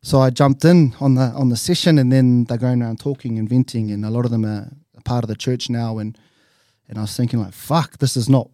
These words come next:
what I was expecting." This is about, like, after seven thirty at night now, and I'm, I'm in there. And, um, we end up going around the table, and everyone's sharing their issues, and one guy's, you know, has a problem doing, talking to people. And, um,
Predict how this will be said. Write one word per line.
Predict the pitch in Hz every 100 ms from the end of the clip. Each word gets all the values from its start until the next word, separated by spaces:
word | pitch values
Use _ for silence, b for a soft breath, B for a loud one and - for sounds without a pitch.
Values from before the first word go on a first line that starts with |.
| _
what | 131 139
I |
was | 135 127
expecting." | 113 - - 151 - 123
This | 131 -
is | 117
about, | 113 113
like, | 120 113 - -
after | 123 120
seven | 113 - 117
thirty | 127 120 113
at | 110
night | 131 127
now, | 131 117
and | 120
I'm, | 120 107 104
I'm | 123
in | 117 139
there. | 120 101 _ _ _ _ _ _
And, | 113 120
um, | 120 113 113 107 104 110 -
we | 120
end | 123
up | 110
going | 135 139
around | 139 127
the | 120
table, | - 151 143 139 131
and | 123 123 123
everyone's | 127 123 117
sharing | - 143 139 131 123 120 _ -
their | 113
issues, | 127 - 127 120
and | 113
one | 110 117
guy's, | 110 110 110
you | 113
know, | 110
has | 113 110
a |
problem | 110 113 110
doing, | 110 113
talking | - 123 135
to | 117
people. | 123 120 120 117
And, | 110 110 _ _ _ _ _ -
um, | 120 123 120 117 113